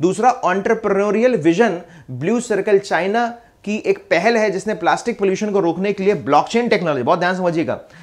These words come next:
जिसने प्लास्टिक पॉल्यूशन को रोकने के लिए ब्लॉकचेन टेक्नोलॉजी और internet of things की अवधारणा का उपयोग किया है, याद रखिएगा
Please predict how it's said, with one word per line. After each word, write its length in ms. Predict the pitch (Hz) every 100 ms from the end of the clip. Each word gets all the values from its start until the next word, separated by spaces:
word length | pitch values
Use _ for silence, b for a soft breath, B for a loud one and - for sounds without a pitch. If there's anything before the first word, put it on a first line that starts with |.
| B
जिसने 200 | 156 208
प्लास्टिक 380 | 185 170 175 214
पॉल्यूशन 300 | 196 185 196
को 80 | 190
रोकने 240 | 175 190
के 60 | 196
लिए 80 | 196
ब्लॉकचेन 460 | 151 156 156 208
टेक्नोलॉजी 480 | 196 175 175 165 202
और 200 | 170 160
internet 300 | 165 180 175
of 100 | 175
things 280 | - 170 160
की 180 | 190 180
अवधारणा 420 | 135 143 143 151
का 120 | 165
उपयोग 400 | 123 135 151 147
किया 200 | 135 120
है, 260 | 123 165 B B 127 143
याद 180 | 143
रखिएगा 440 | 123 - 113 90